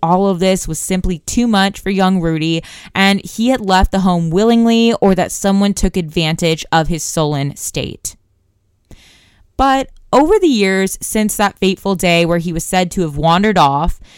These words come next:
neighbors have said that they've seen the boy around the neighborhood, at the park, that he had come and spent time in their homes. So the neighborhood knew that he was not missing. Then all of a sudden, the boy is found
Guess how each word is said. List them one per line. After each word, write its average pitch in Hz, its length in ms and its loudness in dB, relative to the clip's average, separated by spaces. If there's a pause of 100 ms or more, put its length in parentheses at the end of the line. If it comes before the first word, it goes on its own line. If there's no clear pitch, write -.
(220)
neighbors 254 640 0
have 220 280 -2
said 208 200 0
that 208 100 -2
they've 226 160 0
seen 330 300 -2
the 233 60 0
boy 156 280 2
around 170 220 2
the 190 80 2
neighborhood, 214 920 2 (100)
at 151 200 -4
the 151 80 -14
park, 233 720 2
that 170 200 -2
he 208 120 -4
had 196 140 0
come 220 420 -2
and 214 120 -6
spent 220 300 -4
time 214 300 4
in 226 140 -4
their 220 100 0
homes. 233 600 -4 (540)
So 247 220 0
the 254 80 0
neighborhood 277 520 0
knew 190 520 2
that 160 360 2
he - 220 -6
was 175 320 0
not 180 300 2
missing. 160 560 -4 (920)
Then 226 280 0
all 185 280 0
of 175 80 -2
a 170 80 -2
sudden, 156 500 -2 (300)
the 196 80 0
boy 208 280 4
is - 300 -4
found 170 520 -2